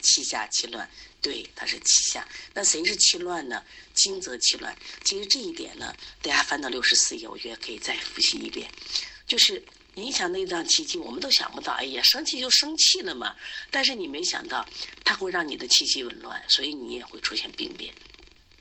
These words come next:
怒则气上，喜则气缓，悲则气消，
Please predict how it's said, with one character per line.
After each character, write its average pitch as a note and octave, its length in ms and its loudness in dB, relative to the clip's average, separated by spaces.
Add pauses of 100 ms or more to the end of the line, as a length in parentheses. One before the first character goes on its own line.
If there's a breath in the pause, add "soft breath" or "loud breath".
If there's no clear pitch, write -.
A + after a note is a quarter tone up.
(680 loud breath)
怒 A3 180 -8
则 D#3+ 160 -4
气 D#3 220 6
上， C3 300 2
喜 - 200 0
则 B2 200 -8
气 D3 220 4
缓， - 300 -8 (300 loud breath)
悲 G3 180 -4
则 D3 160 -2
气 - 260 4
消， B2 300 0